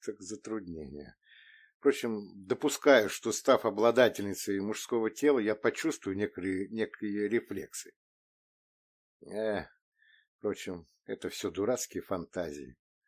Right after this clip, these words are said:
те, которые насчёт женитьбы. А вот насчёт того, чтобы обрести мужское тело, надо непременно поговорить с теми врачевательницами-чародейками. А, э, вон, кажется, и они.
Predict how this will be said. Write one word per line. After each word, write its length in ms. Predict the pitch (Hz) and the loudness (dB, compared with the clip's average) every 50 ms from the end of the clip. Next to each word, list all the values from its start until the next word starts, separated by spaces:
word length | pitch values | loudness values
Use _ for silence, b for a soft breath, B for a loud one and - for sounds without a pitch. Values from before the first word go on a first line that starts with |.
| _ _ _ _ _ | _ _ _ _ _
те, 160 | - - 113 | -2 -2 -2
которые 360 | - - 104 - - 98 85 85 | 0 0 -4 -4 -4 -6 -6 -4
насчёт 260 | 95 90 - 95 80 | -6 -6 -6 -8 -8
женитьбы. 600 | 73 - - 104 104 92 82 - _ _ - - _ _ b b b b b b b b b b b b b | -8 -6 -4 -4 -4 -4 -6 -10 _ _ -20 -20 _ _ b b b b b b b b b b b b b
А 80 | b 104 | b 4
вот 200 | 113 135 139 139 | 4 4 4 4
насчёт 360 | 135 131 - - 147 139 - | 2 0 4 4 2 2 4
того, 260 | - 127 123 131 147 131 | 2 2 4 4 4 2
чтобы 280 | - - 127 107 117 | 2 -2 0 2 4
обрести 600 | 117 110 104 120 117 117 - - - - - 143 143 | 2 4 4 2 0 0 -2 -4 -4 -2 2 2 4
мужское 580 | 135 113 104 - - - _ 135 139 131 110 | 4 2 0 -2 -6 -4 _ 6 6 6 6
тело, 460 | 95 - - - 127 151 160 143 123 110 | 4 -2 -2 0 2 4 6 6 4 4
надо 300 | 104 113 113 104 107 110 | 4 2 0 0 0 -2
непременно 640 | 110 107 101 - 107 110 113 117 113 104 95 90 82 | -2 -2 -4 -4 -4 -2 0 0 0 0 0 -4 -6
поговорить 540 | - - 82 78 90 87 90 90 85 82 - | -8 -10 -8 -6 -4 -4 -4 -4 -4 -6 -8
с 100 | - - | -8 -8
теми 300 | - - 101 98 95 92 | -6 -6 -4 -4 -4 -4
врачевательницами-чародейками. 1700 | 90 90 87 - - 92 87 101 110 110 - - 98 95 90 - - 95 92 - - 98 92 98 92 87 87 71 _ - - - - - _ _ _ _ b b b b b b b b b b b b b | -6 -6 -8 -8 -6 -2 0 0 0 0 -2 -8 -10 -8 -10 -10 -10 -12 -12 -8 -8 -4 -4 -4 -4 -4 -8 -10 _ -16 -18 -18 -18 -20 _ _ _ _ b b b b b b b b b b b b b
А, 260 | 135 151 160 170 170 | 4 6 6 6 2
э, 20 | |
вон, 680 | 143 151 165 139 - - - - 95 92 117 143 147 139 | 0 0 -2 -2 -4 -6 -10 -10 -4 0 2 2 2 0
кажется, 440 | - - 135 127 135 135 - - 143 | 2 2 4 4 4 0 2 6 8
и 40 | 139 | 8
они. 360 | 139 135 120 104 104 101 | 8 8 6 2 -2 -4